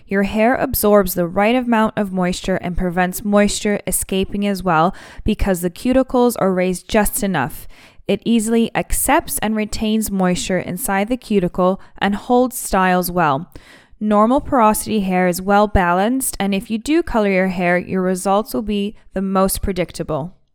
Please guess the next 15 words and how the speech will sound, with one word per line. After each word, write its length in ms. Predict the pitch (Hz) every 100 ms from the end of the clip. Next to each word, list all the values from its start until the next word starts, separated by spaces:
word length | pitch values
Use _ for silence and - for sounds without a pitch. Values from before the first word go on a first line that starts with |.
| _ _ -
And 200 | 214 214
lastly, 540 | 226 247 - 247 240
if 160 | - 233
you 120 | 233
have 340 | 208 220 214 214
high 380 | - - 247 247
porosity 580 | 277 - 190 190 - 185
hair, 400 | 170 180 190 233 - - - _
water 480 | 202 196 202 220 285
can 260 | - 262 233
easily 480 | 240 247 247 254 254
be 180 | 233 214
absorbed 480 | 202 196 190 196 190
into 300 | 196 190 190
hair, 480 | 180 - 180 190